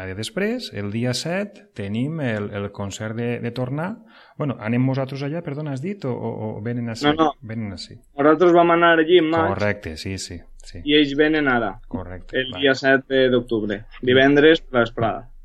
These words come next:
Speaker 1: Molt bé, un concert. A quina hora? Repetim.
Speaker 2: Set i mitja, vuit aproximadament.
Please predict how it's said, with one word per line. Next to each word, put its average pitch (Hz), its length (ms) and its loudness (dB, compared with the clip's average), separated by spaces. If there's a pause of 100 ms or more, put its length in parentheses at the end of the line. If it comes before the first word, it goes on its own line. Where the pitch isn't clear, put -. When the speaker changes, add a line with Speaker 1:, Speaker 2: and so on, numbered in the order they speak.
Speaker 1:
Molt 98 440 -6
bé, 82 100 -10
un 92 140 -10
concert. - 420 -12
A 95 60 -8
quina 123 220 -4
hora? 190 180 -6 (200)
Repetim. 120 520 -6 (720)
Speaker 2:
Set 135 260 2
i 143 60 4
mitja, 139 540 6
vuit 139 400 4
aproximadament. 120 840 -4